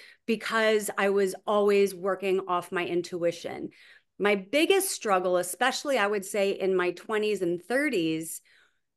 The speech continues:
is trying to decipher the difference between fear and intuition, right? And you're like, "Oh, I'm just being afraid." And you're like, "Nope, that was intuition." Or sometimes they'd be like, "No, it's my intuition not to do that." And then I wound up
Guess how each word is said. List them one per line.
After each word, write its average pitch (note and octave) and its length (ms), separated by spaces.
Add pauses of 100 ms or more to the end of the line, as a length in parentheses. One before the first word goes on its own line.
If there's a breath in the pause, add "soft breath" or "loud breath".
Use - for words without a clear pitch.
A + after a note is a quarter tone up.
(160)
is F#3 400
trying C#4+ 600
to D4+ 120
decipher G3+ 680
the F#3 120
difference G3 500
between F3 560
fear F3+ 540
and D#3+ 180
intuition, D#3+ 840 (200)
right? G#3 440 (220)
And G#3 80
you're G3+ 160
like, F#3+ 320 (440 soft breath)
"Oh, F4 180
I'm E4+ 140
just D#4 240
being C#4+ 240
afraid." F#3+ 800 (440)
And G#3 200
you're G3+ 160
like, G3 240
"Nope, G#3+ 420
that G#3+ 180
was C#4 160
intuition." D#4 680
Or A3+ 180
sometimes C4+ 440
they'd A3+ 160
be A#3+ 120
like, G#3+ 300
"No, B3 240
it's A3+ 160
my A3 140
intuition G#3+ 460
not G3 180
to F3+ 100
do G3 160
that." F3 200
And F#3 120
then F3+ 100
I F3+ 140
wound F3+ 340
up F3 80